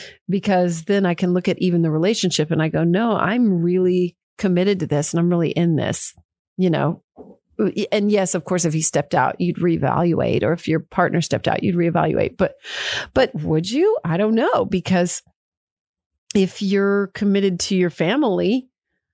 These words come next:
even if my daughter steps out or tries to do something like that, I'm still committed to her.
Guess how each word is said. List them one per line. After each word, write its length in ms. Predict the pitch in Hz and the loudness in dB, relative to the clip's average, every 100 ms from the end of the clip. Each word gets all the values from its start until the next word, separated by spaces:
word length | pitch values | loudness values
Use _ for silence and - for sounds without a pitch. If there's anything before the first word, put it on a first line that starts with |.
| _ - | _ -4
even 220 | 196 208 | 0 0
if 140 | 180 | 0
my 100 | 170 | -2
daughter 420 | 165 165 190 220 | 0 0 2 2
steps 520 | 175 - - 165 - 160 | 0 -4 -4 -4 0 0
out 240 | 160 180 | 2 2
or 80 | 170 | -2
tries 340 | - 175 165 | -2 0 0
to 80 | - | -2
do 160 | 175 160 | 0 0
something 260 | 151 165 | 2 2
like 200 | 143 156 | 0 0
that, 120 | 165 | 0
I'm 100 | 185 | -2
still 200 | 190 233 | -2 -4
committed 320 | 202 165 156 175 | -2 0 0 2
to 80 | |
her. 300 | 156 156 180 | 2 2 0